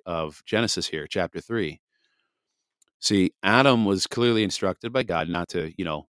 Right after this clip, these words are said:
eat the fruit of the tree, right? The tree of, uh, knowledge, the li-, tree of, um, good and evil, right? And he listened. Well, then Eve, which,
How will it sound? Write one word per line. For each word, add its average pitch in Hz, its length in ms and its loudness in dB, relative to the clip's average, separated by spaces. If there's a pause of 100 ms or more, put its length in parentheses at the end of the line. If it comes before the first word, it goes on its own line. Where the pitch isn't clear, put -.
eat 87 200 -4
the - 60 -20
fruit 85 260 -4
of 80 60 -4
the 80 80 -8
tree, 110 280 0
right? 85 280 -2
The 87 80 -8
tree 87 240 -4
of, 80 300 -8
uh, 85 320 -10 (280)
knowledge, 101 460 -2
the 78 320 -4
li-, 90 280 -8
tree 92 240 -4
of, 82 180 -6 (240)
um, 78 460 -10 (1300)
good 101 180 4
and 92 100 2
evil, 101 240 2
right? 85 260 0 (1600)
And 95 460 4 (600)
he 117 160 2
listened. 87 480 2
Well, 98 320 2 (240)
then 104 340 -2
Eve, 113 520 -2
which, 98 320 -2